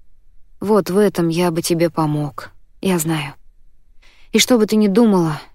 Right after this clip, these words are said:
я о тебе помню и никогда не забывал". Он взял ее за руку.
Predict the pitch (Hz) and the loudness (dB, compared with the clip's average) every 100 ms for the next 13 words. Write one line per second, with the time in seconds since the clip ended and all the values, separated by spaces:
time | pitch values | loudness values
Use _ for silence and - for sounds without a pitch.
0 | _ 196 196 180 180 170 - 190 165 151 | _ -2 0 0 -2 -4 -2 -2 0 -4
1 | 143 - - - - - 240 214 180 180 | -8 -18 -20 -20 -20 -4 2 2 2 0
2 | 175 185 170 156 156 156 147 139 - - | 2 2 2 0 -2 -4 -6 -10 -14 -20
3 | - - - - - - 196 196 185 170 | -20 -20 -20 -20 -20 -4 0 2 4 2
4 | 180 175 165 165 156 151 147 - - | 2 2 0 0 0 -2 -6 -10 -14